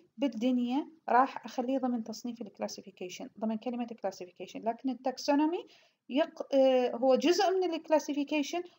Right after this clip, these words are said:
لكن هو يتضمن، آه، تصنيف الكائنات الحية. التاكسونومست اللي هم نقصد به ال scientists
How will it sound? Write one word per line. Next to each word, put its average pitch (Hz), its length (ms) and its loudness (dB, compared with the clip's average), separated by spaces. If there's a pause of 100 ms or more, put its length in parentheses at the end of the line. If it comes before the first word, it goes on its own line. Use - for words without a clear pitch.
(140)
لكن 254 280 2
هو 262 160 2
يتضمن، 269 720 2 (440)
آه، 226 160 2
تصنيف 247 460 -4
الكائنات 214 720 -4 (180)
الحية. 196 800 -8
التاكسونومست 320 920 2 (520)
اللي 302 180 0
هم 381 300 2
نقصد 320 320 -4
به 285 280 0 (100)
ال 262 680 0
scientists 339 720 2